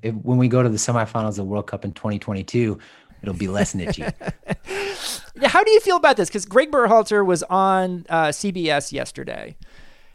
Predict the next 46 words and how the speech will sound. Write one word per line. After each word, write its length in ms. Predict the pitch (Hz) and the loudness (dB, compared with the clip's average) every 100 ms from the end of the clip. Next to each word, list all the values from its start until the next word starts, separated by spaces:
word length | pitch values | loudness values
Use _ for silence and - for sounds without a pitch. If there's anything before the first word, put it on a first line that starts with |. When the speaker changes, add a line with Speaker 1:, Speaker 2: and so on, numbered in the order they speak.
| _ - | _ 2
Speaker 2:
and 500 | 180 175 170 165 170 | 4 4 0 -4 -8
he 140 | - | 0
did 160 | 254 359 | 2 2
something 280 | 359 277 240 | 0 0 2
which 120 | 214 | 4
I 80 | 196 | 2
thought 300 | 214 196 170 | 2 2 2
was 120 | 160 | -2
interesting. 520 | 151 139 127 - 135 | -2 -2 -4 -6 -10
He 160 | 127 190 | -8 -6
talked 580 | - 220 269 - - - _ _ - - | -2 0 0 -2 -14 -14 _ _ -20 -4
about 680 | 175 160 170 160 156 151 - _ _ _ - | -4 0 4 4 4 0 -6 _ _ _ -4
making 280 | 160 180 185 | 2 2 2
a 60 | 156 | -4
deep 320 | 135 175 - | -4 -4 0
run 160 | 165 160 | 0 0
in 140 | 135 | -6
twenty-six, 1500 | - - 165 151 123 - - 311 135 143 - - - - - - _ _ _ | -10 -4 -4 -4 -6 -6 0 4 4 2 -4 -6 -6 -8 -14 -20 _ _ _
and 540 | 196 180 180 175 175 170 - - | 0 0 0 -4 -8 -12 -18 -14
part 220 | - 285 339 | -2 0 0
of 80 | |
me 120 | 311 220 | 0 -2
was 160 | 185 | -2
like, 220 | 196 185 | -2 0
"Well, 120 | 196 196 | 0 0
why 120 | 277 | 0
not 220 | 359 262 | 0 -4
twenty-two, 520 | 311 339 202 - 427 | -6 -4 2 6 6
man?" 280 | 208 165 269 330 | 4 -2 -2 -4
<laughs> 40 | - - - - - - - | -6 -8 -16 -20 -18 -12 -2
Speaker 1:
Yeah. 240 | 120 95 | -2 -2
Speaker 2:
Did 140 | - 214 | -4 -2
you 80 | 277 | 2
hear 140 | 262 | 4
that? 260 | 359 - - _ | 2 -2 -10 _
Speaker 1:
He's 140 | 135 - | -4 2
talking 240 | 170 170 | 2 4
like 160 | 147 135 | 4 4
a 40 | |
man 220 | 123 131 | 2 4
who 60 | 123 | 4
has 160 | 117 | 2
a 40 | 104 | 0
lifetime 460 | 101 117 - 110 | -2 -2 -2 -2
appointment. 540 | 95 - 120 92 85 | -2 -4 -4 -4 -10
<laughs> 40 | - | -14